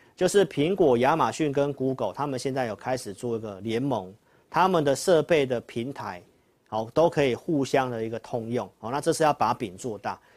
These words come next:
所以这方面的一个题材，我觉得是有这个机会。那绿色科-，科技就是在E S G的这个部分哈，那我认为这其实是已经是旧题材了。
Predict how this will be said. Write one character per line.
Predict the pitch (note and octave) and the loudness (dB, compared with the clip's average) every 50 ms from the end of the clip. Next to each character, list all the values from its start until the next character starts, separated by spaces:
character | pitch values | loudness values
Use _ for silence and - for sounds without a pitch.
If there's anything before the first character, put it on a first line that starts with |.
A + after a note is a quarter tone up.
| _ _ _ | _ _ _
所 | - - F#3 | 0 2 2
以 | F3+ | 4
这 | - A#3 | 6 6
方 | G#3 G#3+ G3+ G#3 | 6 6 4 4
面 | G3+ F#3+ | 4 2
的 | E3 | 4
一 | D3+ | 2
个 | D3 C#3+ | 2 2
题 | - C3+ C#3 | 0 -2 -4
材， | C#3 - A#2 | -2 -2 -4
我 | A2 G#2+ | -4 -4
觉 | G2 G#2 G#2 | -6 -6 -8
得 | G#2 | -8
是 | - C#3 | -6 -6
有 | C3 G#2+ | -6 -6
这 | F2+ A2 A2 | -6 -8 -10
个 | G#2 | -10
机 | G2+ - G#2+ G#2 | -10 -12 -14 -14
会。 | G#2 - A2 F#2+ | -12 -12 -12 -10
那 | A2+ C3 C#3 | -8 -8 -6
绿 | C#3+ D#3 F#3 F#3+ | -2 2 2 2
色 | F3 - F#3 F3 D#3 | 2 4 4 4 4
科-， | - - D#3 D#3 - | 4 4 2 2 2
科 | - - D#3+ D3+ | 2 2 2 2
技 | D3+ - D#3 C#3+ | 2 0 -4 -2
就 | C#3 C3+ | -2 -2
是 | B2+ C#3+ C3 | -2 -2 -2
在 | C#3 C#3 B2+ A2+ - _ _ _ _ _ _ _ _ _ | 0 0 0 0 -2 _ _ _ _ _ _ _ _ _
E | - E3 E3+ E3+ D#3+ | -4 0 4 4 4
S | D3 - C#3+ | 4 2 -2
G | B2+ - C3+ C#3 | -4 -2 0 0
的 | C3+ B2+ | 0 0
这 | A#2 B2 | 0 -2
个 | A#2 A2+ | -4 -4
部 | G2+ - A2+ | -6 -8 -10
分 | G2+ - A2+ G#2 F#2+ | -8 -6 -8 -8 -8
哈， | F2+ F2+ F#2 | -10 -12 -6
那 | A#2+ C#3 C#3+ | -2 -2 0
我 | C3 A#2+ | 2 4
认 | C#3+ D#3 | 4 4
为 | D3 B2+ | 2 2
这 | - D3+ | 0 -2
其 | C3 - A#2+ | -2 -2 -6
实 | - A2+ G#2+ | -8 -8 -12
是 | - - C3 | -8 -8 -8
已 | G#2+ | -8
经 | F#2+ A2 A2+ | -8 -10 -10
是 | A2+ C3 | -10 -10
旧 | B2 - C3+ A2+ G#2+ | -6 -4 -6 -6 -6
题 | - - F#2 F#2+ | -8 -12 -16 -14
材 | F#2 - - - | -14 -16 -20 -20
了。 | - - - | -20 -20 -20